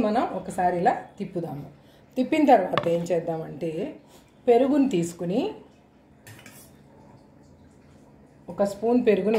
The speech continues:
ఇందులో వేసేస్తున్నాను. ఒక స్పూన్ పెరుగుని ఇందులో వేసేస్తున్నాను. వేసి బాగా తిప్పాలన్నమాట. సేమ్ మనం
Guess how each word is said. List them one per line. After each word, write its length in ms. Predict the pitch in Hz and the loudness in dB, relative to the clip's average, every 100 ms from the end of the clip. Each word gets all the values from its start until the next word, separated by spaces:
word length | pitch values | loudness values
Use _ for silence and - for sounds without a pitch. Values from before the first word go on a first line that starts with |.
| 185 | 2
ఇందులో 200 | 185 196 170 | 4 4 4
వేసేస్తున్నాను. 760 | 165 170 156 - 151 143 139 - - - - - - _ _ _ - - - - - - - - - | 0 -4 -8 -10 -10 -10 -12 -18 -20 -20 -20 -20 -20 _ _ _ -20 -20 -20 -20 -20 -20 -20 -20 -12
ఒక 100 | 202 202 | -6 -4
స్పూన్ 260 | 208 214 214 214 | 0 0 2 2
పెరుగుని 360 | 190 190 254 508 - - _ - 202 | 2 2 2 2 -2 -16 _ -6 -2
ఇందులో 240 | 202 233 254 | 2 2 2
వేసేస్తున్నాను. 720 | 165 143 143 - 147 143 139 - _ _ _ _ _ _ _ - - - - | 0 -4 -10 -14 -16 -16 -18 -20 _ _ _ _ _ _ _ -20 -20 -20 0
వేసి 320 | 214 240 240 208 208 247 190 196 | 2 2 2 -2 -2 -4 -4 0
బాగా 300 | 196 190 240 233 | 2 2 0 -2
తిప్పాలన్నమాట. 720 | 180 190 175 160 156 147 - - - - - - - - - - - - - - - - - - - - - - - 214 | -2 0 0 -2 -8 -14 -14 -18 -20 -20 -20 -20 -20 -20 -20 -20 -20 -20 -20 -20 -20 -20 -20 -18 -18 -18 -20 -20 -2 4
సేమ్ 220 | 226 302 | 4 4
మనం 160 | 285 | 2